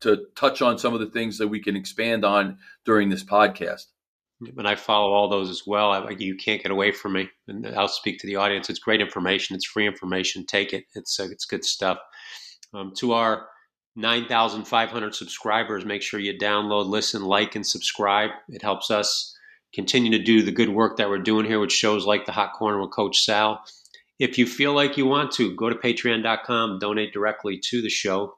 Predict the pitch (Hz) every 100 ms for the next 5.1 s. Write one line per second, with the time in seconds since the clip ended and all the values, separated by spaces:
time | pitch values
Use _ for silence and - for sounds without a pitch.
0 | - 113 98 92 - _ _ _ - 104
1 | 104 98 101 101 - 101 101 104 - 104
2 | 101 98 - 101 - - 101 127 - -
3 | - _ _ 104 101 98 107 104 - 123
4 | 120 - 104 104 101 - - 123 131 107
5 | 98